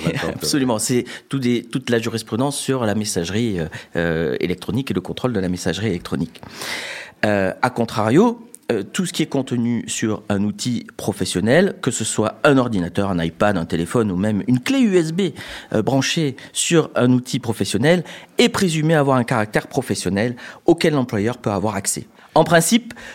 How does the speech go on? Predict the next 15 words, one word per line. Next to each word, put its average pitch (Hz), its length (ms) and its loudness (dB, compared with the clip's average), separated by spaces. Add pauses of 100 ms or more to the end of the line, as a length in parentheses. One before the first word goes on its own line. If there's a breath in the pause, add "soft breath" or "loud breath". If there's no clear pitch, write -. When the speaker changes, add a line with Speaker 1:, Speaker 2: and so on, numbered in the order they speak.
Speaker 2:
vous 139 120 4
ne 139 60 2
pouvez 202 240 6
pas 180 160 4
vous 147 80 4
faire 139 180 -2
sanctionner 123 520 0
pour 139 180 -2
un 110 60 2
fait 175 160 0
relevant 123 380 4
de 131 80 -2
votre 101 220 -2
vie 147 120 0
privée. 98 340 -4